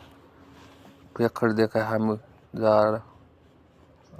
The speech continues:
આ ચોમાસામાં ને તો બહુ મ-, આનંદ આવે. અત્યારે તો શું છે, શાક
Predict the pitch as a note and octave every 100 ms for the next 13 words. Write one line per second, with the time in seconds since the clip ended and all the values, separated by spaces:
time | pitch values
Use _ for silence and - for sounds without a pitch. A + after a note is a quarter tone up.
0 | - - - A2+ G#2+ - B2 B2+ C3 C3
1 | C3 C3+ C#3 C3+ C3 A#2+ A#2 C3 A2+ G2+
2 | G2+ G2+ A#2+ D3 G2+ G2+ G2 G2+ - -
3 | - - - - - - G#2+ B2 A#2+ A#2+
4 | A#2+ A#2 D#3 C3+ A2 A2 - - - -
5 | - - - - - - - - - -
6 | - - - - B2+